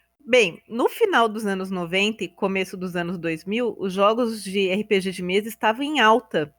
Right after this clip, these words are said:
em todo o mundo e o Brasil não era diferente. É, em noventa e dois, uma editora chamada White Wolf,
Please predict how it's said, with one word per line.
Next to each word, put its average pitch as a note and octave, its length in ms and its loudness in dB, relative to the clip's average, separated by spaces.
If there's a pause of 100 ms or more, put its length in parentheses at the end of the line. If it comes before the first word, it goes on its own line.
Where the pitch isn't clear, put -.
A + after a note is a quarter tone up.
(100)
em F#3 120 -6
todo C4 300 4
o E4 60 2
mundo A#3 380 -2
e C#4+ 140 -2
o C#4 60 -2
Brasil C4+ 300 2
não A#3+ 120 -2
era A#3+ 180 2
diferente. A3 680 0 (640)
É, G3 640 6
em G4+ 280 0
noventa A#3 460 0
e F3+ 60 -2
dois, F#3+ 640 0 (300)
uma G#3 200 0
editora A3+ 360 0
chamada G3+ 460 0
White G#3+ 400 2
Wolf, G3 480 -2